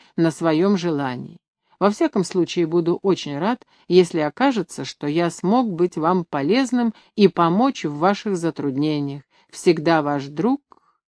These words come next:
Николай Березин. Ирина читала записку, украдкой поглядывая на плотного, несколько грузного человека, сидевшего в кресле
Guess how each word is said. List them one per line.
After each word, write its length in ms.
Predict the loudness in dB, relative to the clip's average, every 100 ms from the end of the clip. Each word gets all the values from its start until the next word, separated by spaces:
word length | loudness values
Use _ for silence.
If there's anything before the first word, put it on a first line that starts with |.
| _ _ _
Николай 520 | -8 -6 -2 -2 -2 -2
Березин. 680 | -2 -4 -4 -6 -14 -18 _ _ _ _ _ _ _ _ _ _ _ _
Ирина 320 | 2 4 2
читала 400 | -4 -6 -4 -2
записку, 720 | -4 -6 -6 -10 -8 -6 -6 -8 _ _
украдкой 500 | -2 0 2 0 -2
поглядывая 760 | -2 -2 0 0 0 0 -2 -4 -8 _
на 200 | 2 2
плотного, 640 | 0 0 2 2 -2 0
несколько 560 | 0 0 -2 -6 -4 -4
грузного 540 | 0 0 0 0 -2
человека, 520 | -4 -4 -2 -2 -2
сидевшего 720 | -4 -2 0 0 -2 -4 -4
в 60 | -4
кресле 500 | 0 0 0 -4